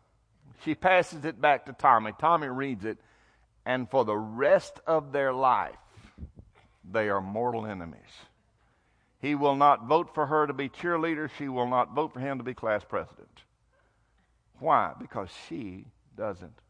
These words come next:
love me. Love is fickle. It's, it, it, it, it's something that we respond to. When the Bible says God is love, he's telling you God's love doesn't respond to you. God doesn't love you because of who you are.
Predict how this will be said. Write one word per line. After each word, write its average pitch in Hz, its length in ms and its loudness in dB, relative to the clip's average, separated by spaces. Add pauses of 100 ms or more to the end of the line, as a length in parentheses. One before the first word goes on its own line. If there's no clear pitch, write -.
(180)
love 92 300 -8
me. - 60 -20 (1000)
Love 110 360 0
is 139 80 -10
fickle. 85 460 -12
It's, 92 220 -20
it, 101 200 -8
it, 101 200 -10
it, 107 220 -10
it's 113 160 -10
something 123 400 -8
that 117 180 -2
we 123 140 -8
respond 120 680 -4
to. 90 200 -10 (440)
When 117 160 -6
the 98 80 -6
Bible 139 420 2
says 113 340 -6
God 117 640 0
is 131 320 -6 (100)
love, 104 480 2 (360)
he's 123 200 -8
telling 156 440 -4
you 110 240 -8 (640)
God's 135 340 2
love 143 280 0
doesn't 120 240 -2
respond 151 520 -6
to 107 80 -10
you. 85 240 -16 (640)
God 151 340 8
doesn't 135 300 0
love 143 240 0
you 127 100 -8
because 120 420 -4
of 113 100 -10
who 117 100 -14
you 120 340 -10
are. 117 440 0